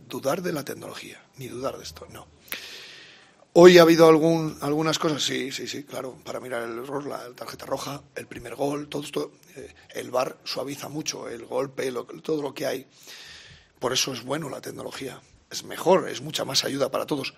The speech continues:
si la utilizamos bien y con velocidad. Pero es que hay cosas que son, que claman al cielo y que no,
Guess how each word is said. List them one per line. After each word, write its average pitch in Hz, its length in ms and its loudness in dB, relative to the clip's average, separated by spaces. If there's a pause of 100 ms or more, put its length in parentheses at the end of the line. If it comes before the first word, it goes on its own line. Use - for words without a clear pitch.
si - 320 -2
la 143 140 0
utilizamos 107 560 -12
bien 151 240 -10 (260)
y - 80 -8
con 123 180 -12
velocidad. 143 440 -4 (760)
Pero 101 200 -10
es - 80 -6
que - 80 -8
hay 117 80 -8
cosas - 260 -6
que 127 140 -12
son, 123 480 -12 (420)
que - 140 -14
claman 127 320 -6
al 135 100 -6
cielo 147 380 -4 (520)
y 139 120 -8
que - 180 -12
no, 143 640 -6